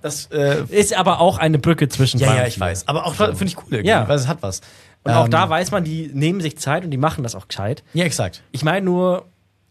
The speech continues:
Speaker 2: grundsätzlich, also wie gesagt, dass D L Cs existieren und sowas, ist jetzt einfach so, weil sich auch da die Kultur verändert hat hin. Es gab auch sehr viel,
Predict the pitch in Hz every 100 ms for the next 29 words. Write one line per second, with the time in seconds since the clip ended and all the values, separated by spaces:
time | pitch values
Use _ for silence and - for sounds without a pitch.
0 | - 160 156 165 160 120 113 117 117 120
1 | 117 117 - 127 123 - 123 - 117 113
2 | 110 139 127 127 117 151 - 151 147 -
3 | - _ 127 151 151 165 139 139 170 147
4 | 113 123 117 - 113 110 110 120 127 -
5 | 117 123 110 110 135 135 147 - 143 185
6 | - _ _ - - _ _ 135 156 180
7 | - 160 131 151 170 170 151 147